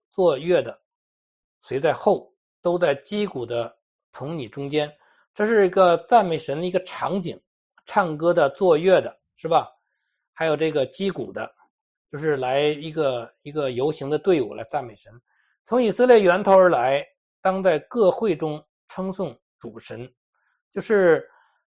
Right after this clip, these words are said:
这个神的百姓，他们聚集在一起的时候，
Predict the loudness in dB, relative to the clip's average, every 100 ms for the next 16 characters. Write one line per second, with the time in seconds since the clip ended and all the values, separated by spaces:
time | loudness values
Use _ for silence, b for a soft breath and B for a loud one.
0 | _ -4 2 4 4 0 -2 -6 -12 _
1 | -4 0 2 0 -2 -6 -8 _ _ _
2 | _ _ _ _ _ _ -8 -4 -4 -4
3 | -4 -4 0 4 4 0 -8 -4 2 2
4 | 2